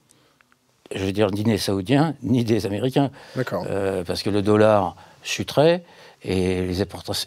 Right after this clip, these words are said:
Speaker 1: <laughs> les exportations, euh, saoudiennes se, de pétrole se font en dollars.
Speaker 2: Mais est-ce que ça arrangerait pas les États-Unis que le dollar chute ?
Speaker 1: Bah, pour l'instant, euh,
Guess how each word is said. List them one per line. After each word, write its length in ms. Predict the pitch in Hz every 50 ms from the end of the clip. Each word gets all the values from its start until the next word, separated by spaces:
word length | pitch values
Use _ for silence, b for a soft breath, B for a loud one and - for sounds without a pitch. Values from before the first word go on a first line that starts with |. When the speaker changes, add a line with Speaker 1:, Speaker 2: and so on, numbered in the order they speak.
| - 107 -
Speaker 1:
<laughs> 180 | - - -
les 220 | - 107 101 101 117
exportations, 800 | 113 - - - - - 104 - - - 127 110 104 101 101 92
euh, 220 | 95 90 90 92 90
saoudiennes 420 | - - 98 92 101 123 139 139
se, 440 | - - 110 98 107 98 98 98 101
de 100 | 95 95
pétrole 320 | - 98 92 - - 165
se 120 | 147 - 107
font 160 | - - 110
en 80 | 101
dollars. 300 | 110 113 123 127 117 92 - -
Speaker 2:
Mais 100 | 139 -
est-ce 140 | - - -
que 100 | - 175
ça 140 | - - 160
arrangerait 340 | 143 147 147 127 - 143 139
pas 120 | - 170
les 180 | 160 147 131 127
États-Unis 420 | 123 - 135 123 117 139 175 196
que 100 | 180 -
le 60 | 131
dollar 260 | 117 120 117 117 107 -
chute ? 380 | - - - 123 - - - _ _ _ _ _ _ _ _ _ _ _ _ _ _ _ _ _ _ _ _ _ _ _ _ _ _ _ _ _ _
Speaker 1:
Bah, 200 | - - - 95 92
pour 140 | - 95
l'instant, 480 | 98 101 - - - 117 113 110 107 101
euh, 220 | 95 95 90 87